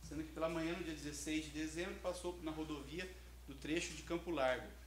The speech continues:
e ao final do dia foi registrado passagem já em Ponta Grossa. Diversas testemunhas foram ouvidas, entre elas dos três porteiros.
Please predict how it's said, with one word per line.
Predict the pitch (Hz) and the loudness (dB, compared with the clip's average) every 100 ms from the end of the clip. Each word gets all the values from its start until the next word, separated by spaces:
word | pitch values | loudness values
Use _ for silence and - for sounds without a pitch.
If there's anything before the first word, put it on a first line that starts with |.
| - - | -6 0
e | |
ao | 143 | 0
final | 143 151 151 | 2 6 8
do | 165 160 | 6 2
dia | 135 165 | 2 2
foi | 170 156 | 4 2
registrado | 151 151 151 | 2 -2 -2
passagem | 156 147 147 143 156 156 | 0 -2 0 2 2 2
já | 139 | 2
em | 156 | 2
Ponta | 170 165 156 | 0 -2 -2
Grossa. | 131 120 - - - - - - - - | 0 -2 -4 -10 -12 -14 -14 -14 -12 -6
Diversas | 143 165 196 190 - | 4 4 4 0 -4
testemunhas | 165 151 151 143 139 | -4 -2 -2 -2 -2
foram | 139 151 | 0 0
ouvidas, | 160 151 196 220 220 - - - - | 0 0 -2 -2 -4 -6 -12 -14 -12
entre | - 147 | -2 2
elas | 151 160 | 4 2
dos | 151 | -2
três | - 151 147 | -2 -2 0
porteiros. | 160 165 - 202 214 214 - | 2 0 2 2 2 -2 -8